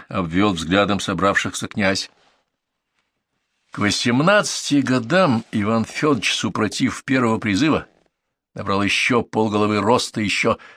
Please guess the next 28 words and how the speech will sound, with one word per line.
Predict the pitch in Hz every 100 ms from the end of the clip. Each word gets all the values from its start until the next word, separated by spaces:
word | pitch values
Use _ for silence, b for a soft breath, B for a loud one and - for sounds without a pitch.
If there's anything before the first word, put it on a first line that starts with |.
| B
столько | - - 104
же | - 98
раздался | 95 82 95 -
в | 101
плечах. | 90 - - - _ _ _ _ _ _ _ _ _ _ _ _ _ -
Ежедневные | 110 113 135 131 135 165 165 156 151 131 101
двухчасовые | 113 135 135 - 127 127 139
бои, | 117 113 139 131 -
супротив | - - 92 85 -
трёх-четырёх | - 117 - - - 110 110
холопов | 95 123 113 98 - _
или | - 107
охотников | 107 - 120 - -
из | 95
бояр, | 90 104 127 110 _ _ _ _ _ _ -
на | 107 98
копьях, | - 269 - 120 113
на | 120
топорах | 101 110 113 123 120
и |
саблях, | 110 123 113 107 - B B
да | 110
и | 104
час | - 147 127 107
ещё | 104 98 - 110
рубки | 113 - 123
с | -
седла, | 113 95 113 104